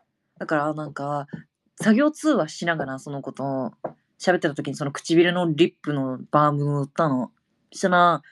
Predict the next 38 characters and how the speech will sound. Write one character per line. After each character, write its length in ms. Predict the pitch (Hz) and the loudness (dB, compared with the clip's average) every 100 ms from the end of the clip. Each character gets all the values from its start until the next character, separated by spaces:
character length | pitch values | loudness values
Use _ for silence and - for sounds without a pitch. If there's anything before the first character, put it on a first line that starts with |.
| - _ _ _ - | -20 _ _ _ -16
ち 100 | - | -8
ょ 40 | 233 | -6
っ 40 | |
と 100 | - | -4
ね、 120 | 156 147 | -6 -6
あ 80 | |
の、 460 | 147 143 139 135 - _ _ _ _ | -8 -8 -6 -8 -10 _ _ _ _
寝 140 | 202 214 | 6 8
ぼ 120 | 302 | 6
け 120 | 339 | 2
て 100 | 302 | -2
た 120 | 160 | -6
の 80 | 143 | -8
か 100 | 135 | -6
わ 80 | 139 | -8
か 120 | - 156 | -8 -10
ん 60 | |
な 80 | 139 | -10
い 40 | 127 | -10
け 100 | 139 | -8
ど、 320 | 135 131 127 - | -6 -6 -6 4
マ 160 | 220 | 4
ジ、 120 | 175 | 6
あ 60 | 143 | 2
の、 280 | 139 135 107 _ _ - | 2 -4 -6 _ _ -14
自 200 | 147 165 | -2 2
分 200 | 208 285 | 4 6
の 120 | 302 | 4
唇 460 | - - 254 262 262 | 2 -6 0 2 4
の 100 | 262 | 0
三 340 | - 202 220 | 0 2 4
倍 220 | 254 277 269 | 6 4 2
く 100 | 302 | -2
ら 100 | 240 | -2
い 40 | |
の 100 | 160 | -4
量 220 | 143 160 | -4 -2
を 180 | 147 123 | -4 -6